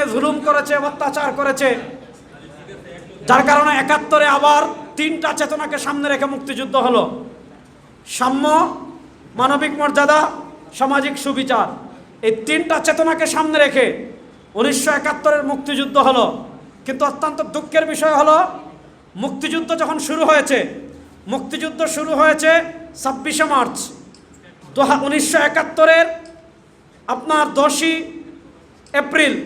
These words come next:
মুজিবনগর সরকার গঠিত হলো এবং তারা স্বাধীনতার ঘোষণাপত্র পাঠ করলো।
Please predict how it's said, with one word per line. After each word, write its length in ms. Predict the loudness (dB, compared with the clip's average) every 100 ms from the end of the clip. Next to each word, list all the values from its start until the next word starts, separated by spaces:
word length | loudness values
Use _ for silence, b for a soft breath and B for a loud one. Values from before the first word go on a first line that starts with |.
| -12 -18 -20 -20 -6
মুজিবনগর 580 | -2 -2 0 0 2 2 4
সরকার 340 | 2 2 2 2 2
গঠিত 240 | 2 2 4
হলো 180 | 6 6 4 -2 -16 -20 -20 -14 -4
এবং 160 | 0 0 -2
তারা 180 | -2 -2
স্বাধীনতার 520 | -4 -6 -6 -4 -4 -4
ঘোষণাপত্র 560 | -6 -4 -4 -4 0 0 0 -2 -14 -20 -4
পাঠ 160 | -2 0 2
করলো। 240 | 2 2